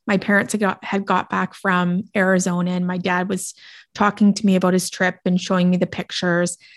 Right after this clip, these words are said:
And I felt my whole entire belly,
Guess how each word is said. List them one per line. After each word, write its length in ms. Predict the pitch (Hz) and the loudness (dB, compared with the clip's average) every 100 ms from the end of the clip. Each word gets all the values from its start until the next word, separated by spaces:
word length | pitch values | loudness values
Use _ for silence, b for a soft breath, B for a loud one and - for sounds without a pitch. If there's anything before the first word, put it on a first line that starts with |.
| b b b _ - | b b b _ 0
And 220 | 202 202 | 2 2
I 180 | 190 202 | 0 0
felt 380 | 226 - 262 247 | 0 0 0 0
my 180 | 202 185 - | -2 -4 -10
whole 420 | - 196 190 208 | -8 0 2 2
entire 680 | 214 208 180 175 175 175 - 190 175 - | 2 0 -2 -2 -2 -4 -8 -12 -10 -8
belly, 600 | 165 175 208 277 285 | -6 -4 -2 -2 -4